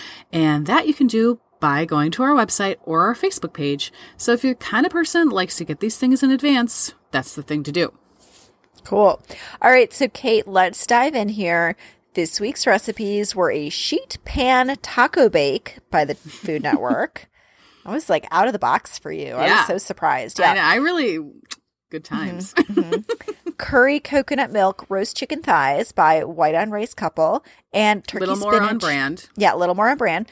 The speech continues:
Speaker 1: <laughs>
Speaker 2: And turkey spinach sliders from Epicurious.
Speaker 1: Betsy, I know that your kids have been back to school for a while now, but it is
Speaker 2: Mm-hmm.
Speaker 1: that time of year, and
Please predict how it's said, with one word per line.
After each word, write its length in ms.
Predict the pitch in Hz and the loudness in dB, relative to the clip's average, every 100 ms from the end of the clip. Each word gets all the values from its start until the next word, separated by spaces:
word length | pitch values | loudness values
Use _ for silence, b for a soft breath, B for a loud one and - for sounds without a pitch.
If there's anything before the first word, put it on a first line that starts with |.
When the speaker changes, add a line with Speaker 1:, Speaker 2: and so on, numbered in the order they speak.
| B | B
Speaker 1:
<laughs> 140 | 269 | 2
Speaker 2:
And 360 | 214 - 302 - | 4 4 2 0
turkey 380 | - 226 214 254 | -2 -2 0 -4
spinach 480 | - 214 196 185 - | -2 2 2 0 -2
sliders 760 | 214 208 262 131 110 156 - - | 2 2 4 2 0 -2 -4 -10
from 300 | 196 190 190 | -6 -6 -6
Epicurious. 880 | 185 170 - 339 370 - - - - - _ B B B B 226 208 _ _ _ - | -8 -10 -8 -6 -6 -10 -14 -14 -12 -14 _ B B B B -20 -20 _ _ _ -2
Speaker 1:
Betsy, 400 | 196 175 165 - | -2 0 0 2
I 180 | 180 | 2
know 280 | 190 202 208 | 2 0 0
that 180 | 214 - | 0 0
your 80 | 277 | 0
kids 280 | 269 226 269 | 0 0 0
have 100 | 262 | -2
been 120 | 247 | 0
back 180 | 180 - | -2 -2
to 100 | 190 | -6
school 320 | - 165 156 | -4 -2 -4
for 160 | - | -4
a 60 | 175 | -2
while 280 | 151 143 143 | 0 0 0
now, 480 | 139 127 127 135 - _ | -2 -2 -4 -8 -12 _
but 140 | 165 | -4
it 120 | 156 - | -2 -2
is 160 | 147 | -2
Speaker 2:
Mm-hmm. 40 | 180 | -2
Speaker 1:
that 80 | 214 | -2
time 220 | - 277 | 2 4
of 40 | 294 | 4
year, 480 | 190 120 120 139 - B B B - | 4 0 0 -2 -6 B B B -2
and 600 | 165 156 156 151 147 | 0 2 0 -2 -6